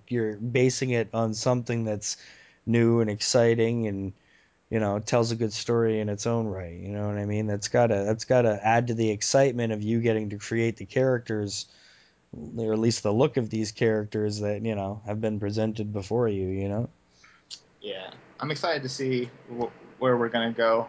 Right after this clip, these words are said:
Speaker 2: <laughs> with this second one, 'cause, uh, I have, I'm, you know, I'm working at, on the comic actually as we're talking, um, but I haven't brought in any of the recurring characters yet. We're kinda laying out the, the opening scenes, and we don't see any of the,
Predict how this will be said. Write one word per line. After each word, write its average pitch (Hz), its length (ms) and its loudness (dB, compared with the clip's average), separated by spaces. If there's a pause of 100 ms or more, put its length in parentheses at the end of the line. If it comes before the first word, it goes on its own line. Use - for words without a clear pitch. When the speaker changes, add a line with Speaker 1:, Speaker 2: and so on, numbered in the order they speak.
(140)
Speaker 2:
<laughs> 127 180 -6
with 131 100 -2
this 123 140 -4
second 120 340 0
one, 117 220 0
'cause, 117 360 -2 (440)
uh, 113 360 4
I 131 100 2
have, 135 140 0 (140)
I'm, 131 380 -2
you 135 100 -6
know, 120 140 -4
I'm 120 140 -6
working 135 240 -4
at, 127 200 0
on 127 260 -2
the 123 60 -8
comic 127 320 -4
actually 123 280 -4
as 113 100 -8
we're - 80 -20
talking, 131 340 -6 (480)
um, 110 320 -8 (140)
but 113 200 2
I 113 100 2
haven't 123 320 0
brought 127 200 -2
in 120 80 -6
any 123 400 -4
of 113 120 -4
the 113 100 -6
recurring 110 400 -6
characters 123 500 -2
yet. 151 240 0 (120)
We're - 80 -16
kinda 117 260 -6
laying 120 240 -4
out 117 240 -2
the, 113 180 -6 (560)
the 110 200 -2
opening 120 320 -2
scenes, 131 480 0
and 113 120 0
we 120 60 2
don't 120 160 -2
see 120 240 -2
any 117 140 4
of 110 80 0
the, 104 100 -4